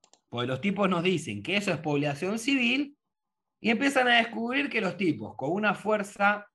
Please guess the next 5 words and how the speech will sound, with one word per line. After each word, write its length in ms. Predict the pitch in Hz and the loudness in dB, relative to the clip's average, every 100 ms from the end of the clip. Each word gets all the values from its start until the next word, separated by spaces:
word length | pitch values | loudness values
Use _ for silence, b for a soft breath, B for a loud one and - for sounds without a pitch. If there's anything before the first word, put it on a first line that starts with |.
| _ _ | _ _
física, 640 | - 208 185 - 107 104 | -8 -4 -4 -6 -8 -6
militar, 720 | 110 120 139 143 180 120 98 - - | -4 0 2 4 4 4 0 -14 -8
menor, 800 | 143 214 254 285 262 262 - - _ _ _ _ _ _ _ _ _ _ _ _ _ _ - | 0 2 4 4 6 4 0 -12 _ _ _ _ _ _ _ _ _ _ _ _ _ _ -4
conseguían 480 | 208 208 220 277 247 | 0 2 2 2 2
resistir 760 | 208 202 196 226 220 240 285 | 0 -2 -2 0 0 -2 -6